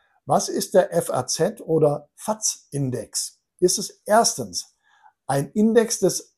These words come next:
Finanzmarktanalysezentrums zur Bemessung der historischen impliziten Volatilität des deutschen Aktienmarktes? Oder ist es zweitens ein Aktienindex der Frankfurter Allgemeinen Zeitung, der schon lange vor dem dax Index ex-,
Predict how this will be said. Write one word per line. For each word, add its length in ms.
Finanzmarktanalysezentrums 3000
zur 160
Bemessung 640
der 120
historischen 920
impliziten 720
Volatilität 720
des 120
deutschen 360
Aktienmarktes? 880
Oder 360
ist 160
es 180
zweitens 720
ein 280
Aktienindex 760
der 120
Frankfurter 640
Allgemeinen 480
Zeitung, 560
der 120
schon 200
lange 260
vor 260
dem 280
dax 260
Index 320
ex-, 220